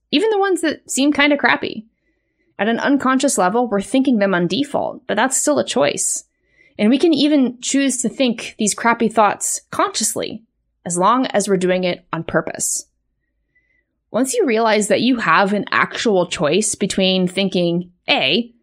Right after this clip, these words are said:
"Diabetes sucks and ruined my life," and B, "I can figure this out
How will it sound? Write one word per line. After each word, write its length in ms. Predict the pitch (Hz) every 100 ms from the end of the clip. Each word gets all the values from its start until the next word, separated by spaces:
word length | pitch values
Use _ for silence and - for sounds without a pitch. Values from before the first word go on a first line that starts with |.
| _ _
"Diabetes 540 | 175 202 220 214 196 -
sucks 260 | 214 -
and 120 | 180
ruined 260 | 180 220 185
my 120 | 165
life," 540 | 190 208 - 214 - - _ _ _ _
and 180 | 180 170
B, 480 | 262 285 156 254 285 _ _ _ -
"I 140 | 226
can 140 | 233 247
figure 300 | 269 214 185
this 200 | 175 240
out 340 | 220 190 -